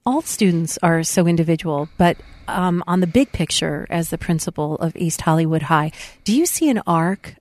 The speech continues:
of when a student, for example, begins at ninth grade and then graduates at twelfth, twelfth grade, and what you've seen developed,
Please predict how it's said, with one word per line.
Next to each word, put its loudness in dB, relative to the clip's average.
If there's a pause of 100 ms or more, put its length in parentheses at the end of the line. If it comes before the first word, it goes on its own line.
of 0
when -2
a -4
student, -4
for -2
example, 0
begins 0
at -6
ninth -4
grade -2 (380)
and 0
then 0
graduates -4
at -12
twelfth, -8 (180)
twelfth -4
grade, -4
and -6
what 2
you've -4
seen 0
developed, -2